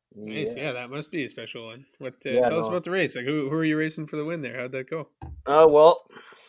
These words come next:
Speaker 2: I was, uh, by myself out front. Good old Austin Hunter came around on, like, the second last lap, I think, and kept showing me his nose cone.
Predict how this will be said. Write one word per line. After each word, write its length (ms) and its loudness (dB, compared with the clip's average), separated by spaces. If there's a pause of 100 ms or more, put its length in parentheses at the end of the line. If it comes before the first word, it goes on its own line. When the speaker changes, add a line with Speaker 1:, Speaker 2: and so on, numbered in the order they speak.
(340)
Speaker 2:
I 100 2
was, 320 0
uh, 260 4
by 220 6
myself 440 4
out 160 2
front. 440 -4 (920)
Good 100 -2
old 160 2
Austin 320 0
Hunter 320 -4
came 280 -2
around 220 -2
on, 160 -6
like, 200 -12
the 100 -6
second 420 -6
last 280 -10
lap, 260 -2
I 80 2
think, 180 -4
and 100 -12
kept 160 -8
showing 220 -4
me 80 -4
his 160 -8
nose 240 -4
cone. 300 -8